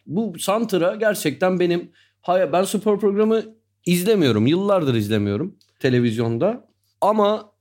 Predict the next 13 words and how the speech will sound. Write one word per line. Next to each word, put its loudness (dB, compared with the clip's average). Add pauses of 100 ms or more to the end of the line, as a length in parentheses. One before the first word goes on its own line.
(100)
hayatımda 0
böyle 0
her 0
hafta 0
olsun, 2
pazartesi 0
akşamlarıydı, -2 (100)
olsun 2
gelsin, 0
gece 2
onunla 2
uyuyakalayım 0
dediğim 0